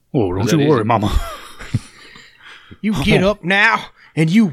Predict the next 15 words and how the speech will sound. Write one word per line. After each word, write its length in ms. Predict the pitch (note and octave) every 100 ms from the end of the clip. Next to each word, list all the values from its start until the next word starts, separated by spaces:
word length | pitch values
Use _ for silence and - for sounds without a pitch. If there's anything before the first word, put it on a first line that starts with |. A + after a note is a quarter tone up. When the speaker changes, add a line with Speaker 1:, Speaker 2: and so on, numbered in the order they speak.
| A#2
Speaker 3:
walk 500 | F3 D#4 D4+ - -
towards 380 | G3+ F3 D3+
this 180 | D#3 E3
Budweiser. 1080 | - - F#3 E3 D#3 D#3+ D#3+ F3 D#3+ G3 A3+ -
Speaker 1:
I'm 140 | D3
gonna 180 | D#3 C3
be 120 | A2
the 80 | A2
greatest 300 | G#2+ A#2 G#2+
rock 200 | B2+ A#2+
and 100 | B2
roll 140 | B2 B2
star, 300 | - B2 A#2
mama. 360 | A#2 B2 -
<laughs> 60 | -